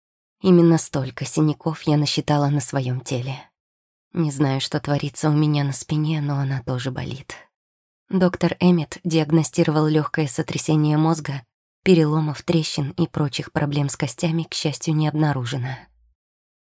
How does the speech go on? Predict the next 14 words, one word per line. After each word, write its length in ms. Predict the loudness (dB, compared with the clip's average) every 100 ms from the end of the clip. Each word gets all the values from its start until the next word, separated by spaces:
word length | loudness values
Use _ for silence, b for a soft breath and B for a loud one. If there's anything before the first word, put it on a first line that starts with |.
| _ -6
Доктор 500 | -4 -4 -4 -6 -4
спросил 440 | -4 -4 0 4
у 60 | 6
меня, 280 | 6 4 2
почему 400 | -2 0 2 2
я 200 | 0 -6
ушла 300 | -6 -4 -2
из 140 | 0
медицины 680 | 2 0 -2 -2 0 -2 -4
и 100 | -6
вступила 480 | -4 -4 0 0 0
в 60 |
ряды 240 | -2 -2 -4
чёрных. 680 | -4 -6 -4 -6 -8 -14